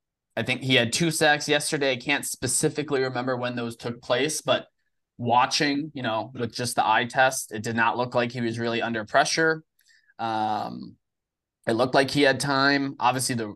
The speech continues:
the run blocking wasn't great, but also Madison's not, just not very good. Um, so I would say the defense was the greatest positive,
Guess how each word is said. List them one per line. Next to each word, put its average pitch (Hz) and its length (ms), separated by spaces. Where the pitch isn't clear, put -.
the 104 480
run 131 320
blocking 160 420
wasn't 156 320
great, 156 400
but 131 220
also 123 320
Madison's 113 420
not, 104 160
just 104 180
not 95 120
very 101 200
good. 110 300
Um, 110 640
so 117 600
I 156 60
would 165 140
say 190 140
the 160 100
defense 160 360
was 147 260
the 151 140
greatest 156 460
positive, 165 720